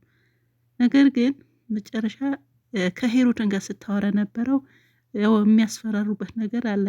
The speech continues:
የዚህን ፖሊስ ይሁን ብቻ እሱም ከነሱ ጋር እየሰራ እየተቀበለ ወይም ደግሞ እዛ መስሪያ ቤት ላይ የነሱ እንዲፈርድላችሁ ምናምን የሚተባበራቸው ነገር አለ ይመስለኛል።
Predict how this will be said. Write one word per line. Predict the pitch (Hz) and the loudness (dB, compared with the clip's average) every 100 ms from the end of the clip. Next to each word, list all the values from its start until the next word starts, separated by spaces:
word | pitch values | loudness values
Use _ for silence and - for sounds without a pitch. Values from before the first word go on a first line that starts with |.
| 196 - | -4 -8
የዚህን | 190 196 214 208 | -8 -4 -4 -4
ፖሊስ | - 202 214 - | -4 -4 -4 -2
ይሁን | 214 233 | 0 2
ብቻ | 214 214 277 285 _ _ _ _ _ - | 0 -4 -8 -12 _ _ _ _ _ -6
እሱም | 226 - 262 269 | -6 -4 4 4
ከነሱ | 262 220 220 220 - | 4 2 2 0 -6
ጋር | - 254 | -4 0
እየሰራ | 226 208 - 214 | 2 0 -2 -4
እየተቀበለ | 240 220 214 196 214 196 214 | 0 0 -2 -8 -4 -2 0
ወይም | 226 220 | 2 2
ደግሞ | 220 226 247 - | 2 2 2 0
እዛ | 202 - 233 240 240 | -8 -8 -2 0 2
መስሪያ | 208 202 202 202 | 2 -2 -6 -2
ቤት | 208 - | -4 -4
ላይ | 254 294 _ _ _ _ - | -6 -6 _ _ _ _ -2
የነሱ | 214 226 240 - | 4 4 4 2
እንዲፈርድላችሁ | 254 226 - 220 214 202 220 214 - | 0 0 -2 -6 -4 -4 -2 -4 -4
ምናምን | 214 208 226 | -2 2 2
የሚተባበራቸው | 220 214 226 208 - 226 220 202 202 196 - 208 | 2 0 0 0 -2 -6 -6 -4 -6 -8 -8 -6
ነገር | 208 202 233 | -6 -4 -4
አለ | 196 196 | -2 0
ይመስለኛል። | 196 196 - 202 196 190 | 0 -2 -4 -6 -6 -6